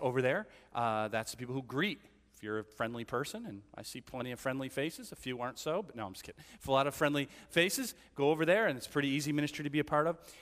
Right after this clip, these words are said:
And then, uh, lastly, our worship team, if you have a musical ability or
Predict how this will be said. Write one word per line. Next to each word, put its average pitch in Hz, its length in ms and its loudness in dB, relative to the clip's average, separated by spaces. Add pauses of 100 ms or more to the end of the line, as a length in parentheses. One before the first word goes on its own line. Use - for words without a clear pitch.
And 151 100 2
then, 147 200 2 (200)
uh, 139 140 2
lastly, 156 420 2
our 160 100 6
worship 185 380 0
team, 107 380 -10 (160)
if - 160 -14
you 120 100 -4
have 120 140 2
a 123 40 -6
musical 139 480 -4
ability 107 460 -4
or 98 140 -8